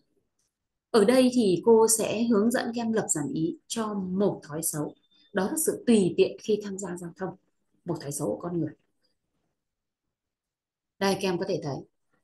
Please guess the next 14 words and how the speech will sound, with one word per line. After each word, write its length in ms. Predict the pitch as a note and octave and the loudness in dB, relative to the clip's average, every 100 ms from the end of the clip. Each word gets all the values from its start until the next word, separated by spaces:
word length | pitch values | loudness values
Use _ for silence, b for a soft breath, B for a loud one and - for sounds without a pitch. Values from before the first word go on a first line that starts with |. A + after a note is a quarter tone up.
| _ _ - | _ _ -4
Thứ 80 | A3+ | 2
nhất 160 | D#4+ - | 4 4
là 100 | A3+ | 2
mở 180 | E3+ - | 2 0
bài, 300 | D#3 C#3+ C3+ _ _ _ _ _ _ _ - | 0 -2 -6 _ _ _ _ _ _ _ -2
giới 280 | G#3 A#3 D#4+ | 4 4 6
thiệu 140 | D4+ - - | 2 2 -4
và 80 | F3+ | -2
đánh 200 | D#3+ F3 | 0 0
giá 240 | - D#3 F#3+ | 0 -4 -6
khái 180 | - E3+ | -10 -10
quát 120 | A#3 B3+ | -8 -8
vấn 160 | D#3 F3 | -6 -4
đề. 220 | F3 - | -4 -6